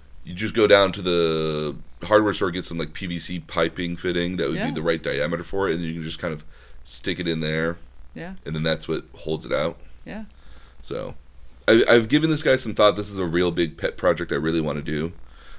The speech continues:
Speaker 1: um, one day.
Speaker 2: That's
Speaker 1: It's
Speaker 2: very cool.
Speaker 1: Um, and, and again, this one is just gonna be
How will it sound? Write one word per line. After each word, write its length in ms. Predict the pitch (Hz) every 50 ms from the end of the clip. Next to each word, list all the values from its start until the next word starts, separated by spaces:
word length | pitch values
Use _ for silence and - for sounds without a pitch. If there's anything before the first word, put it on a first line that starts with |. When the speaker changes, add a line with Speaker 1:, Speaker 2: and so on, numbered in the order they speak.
| - - -
Speaker 1:
um, 680 | - 82 80 71 71 71 67 73 76 78 80 - - - - -
one 240 | 92 101 98 101
day. 220 | 98 98 101 107 110
Speaker 2:
That's 100 | - 175
Speaker 1:
It's 80 | 175 -
Speaker 2:
very 180 | 185 160 139
cool. 320 | 131 - - 165 208 175 - - - - - - - - - - - - - -
Speaker 1:
Um, 500 | 73 76 71 71 71 65 62 62 - - - - - -
and, 240 | 101 101 101 - -
and 100 | - 104 104
again, 200 | 98 95 92 92
this 140 | 101 101 101
one 100 | 120 113
is 80 | 101 90
just 180 | 98 90 -
gonna 160 | - 95 92 87
be 520 | 85 87 87 87 87 85 85 85 85 -